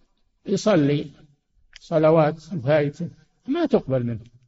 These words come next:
ويقول اللي يقبلها متفرقة يقبلها مجتمعة، يفرض على الله جل وعلا أنه يقبلها. نسأل الله العافية. ما تجزي هذه ولا تنفعه. حافظ عليها في، في أوقاتها مع الجماعة،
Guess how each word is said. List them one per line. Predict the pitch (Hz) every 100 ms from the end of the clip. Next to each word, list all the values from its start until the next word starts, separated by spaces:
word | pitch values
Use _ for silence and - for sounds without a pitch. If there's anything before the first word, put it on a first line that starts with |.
| _
ويقول | 247 247 220 254
اللي | 233 220
يقبلها | 220 208 220 208 180 180
متفرقة | 175 175 180 170 214 214 214
يقبلها | 180 175 170 190 175
مجتمعة، | 190 180 226 170 120 117
يفرض | 175 208 180 147
على | 131 143
الله | 151 139
جل | 117 123 127
وعلا | 147 208
أنه | 226 220
يقبلها. | 233 170 117 117 - _ _ _ _ _ _ _ _ _ _ _
نسأل | 147 135
الله | 135 131 120
العافية. | 117 135 349
ما |
تجزي | 311 160 - 117
هذه | 110 107 107 _
ولا | 190 262
تنفعه. | 175 160 139 135 127 135 - - _ _ _ _ _ _ _ _ _ _
حافظ | - 214 196 147
عليها | 127 175 160 113 - _
في، | 147 147 180
في | 165
أوقاتها | 175 170 226 151 123 110 - _ _ _ _ _ _ _ _ _ -
مع | 135
الجماعة، | 147 156 190 202 139